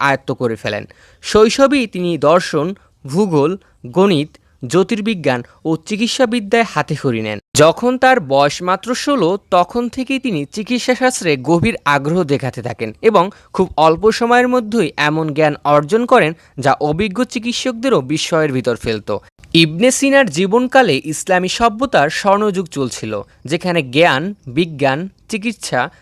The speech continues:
দর্শন সহ অভূতপূর্ব চর্চা চলছিল। তিনি ছিলেন এই জ্ঞান পিপাসু যুগের একজন উজ্জ্বলতম তারা। তরুণ বয়সে তিনি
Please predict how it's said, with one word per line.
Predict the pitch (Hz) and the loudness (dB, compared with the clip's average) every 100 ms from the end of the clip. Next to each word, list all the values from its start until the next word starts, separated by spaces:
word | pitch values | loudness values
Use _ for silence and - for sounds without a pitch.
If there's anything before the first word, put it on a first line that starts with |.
| _ | _
দর্শন | 123 156 190 - 226 226 | 2 4 4 0 -6 -4
সহ | 240 208 - 147 | -2 0 0 -2
অভূতপূর্ব | 156 175 185 226 233 | -4 -8 -6 -4 -4
চর্চা | - 135 123 120 | -2 -2 -4 -10
চলছিল। | 123 113 - 107 - - _ - | -10 -10 -8 -8 -10 -14 _ -6
তিনি | 233 247 | 0 0
ছিলেন | 254 269 165 - | 0 2 2 0
এই | 139 139 | -2 0
জ্ঞান | 135 151 170 | 2 2 0
পিপাসু | 208 214 247 | -2 -2 0
যুগের | 226 208 147 | -4 0 2
একজন | 135 139 | 0 -4
উজ্জ্বলতম | - 180 151 220 214 190 151 | -4 -4 2 2 2 0 0
তারা। | - 113 98 - _ _ _ | 0 -2 -2 -8 _ _ _
তরুণ | 165 175 202 220 | 4 6 4 4
বয়সে | 240 240 233 | 2 2 -6
তিনি | 170 165 | -6 -8